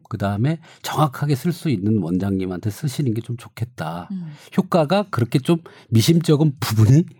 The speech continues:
Speaker 1: 있다.
Speaker 2: 음.
Speaker 1: 아, 라고 좀 생각하시면 됩니다. 저는 그래서 사실 이 디엔에이 주사를 선호하진 않고요.
Speaker 2: 음.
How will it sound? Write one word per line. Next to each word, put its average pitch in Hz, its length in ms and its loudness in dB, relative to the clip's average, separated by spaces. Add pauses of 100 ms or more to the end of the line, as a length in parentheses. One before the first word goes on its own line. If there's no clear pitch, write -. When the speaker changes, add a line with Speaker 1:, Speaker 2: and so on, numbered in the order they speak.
(380)
Speaker 1:
있다. 85 720 -2
Speaker 2:
음. 170 240 -10 (180)
Speaker 1:
아, 127 240 -12
라고 95 220 -4
좀 104 120 0
생각하시면 110 520 0
됩니다. - 320 -6 (240)
저는 139 240 6
그래서 143 200 6
사실 135 240 4
이 120 120 4
디엔에이 123 400 4
주사를 113 360 2
선호하진 147 460 2
않고요. 104 460 0
Speaker 2:
음. 185 80 -6